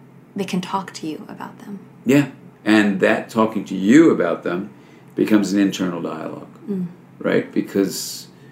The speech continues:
Speaker 2: and Lev Vygotsky said this a hundred years ago, you know, that the thinking we have thought is internalized dialogue.
Speaker 1: Mm.
Speaker 2: That is, we learn from the conversations we have.
Speaker 1: Mm.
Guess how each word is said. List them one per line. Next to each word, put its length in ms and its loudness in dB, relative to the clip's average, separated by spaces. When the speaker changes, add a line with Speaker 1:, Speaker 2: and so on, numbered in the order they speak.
Speaker 2:
and 180 -2
Lev 220 4
Vygotsky 480 2
said 240 0
this 160 -4
a 60 -2
hundred 240 -4
years 200 4
ago, 160 2
you 140 2
know, 140 0
that 240 2
the 120 2
thinking 600 2
we 120 0
have 320 -2
thought 480 0
is 240 4
internalized 600 2
dialogue. 520 -2
Speaker 1:
Mm. 140 -4
Speaker 2:
That 160 4
is, 140 0
we 280 0
learn 360 6
from 240 -4
the 60 -2
conversations 640 -2
we 80 2
have. 120 2
Speaker 1:
Mm. 80 -4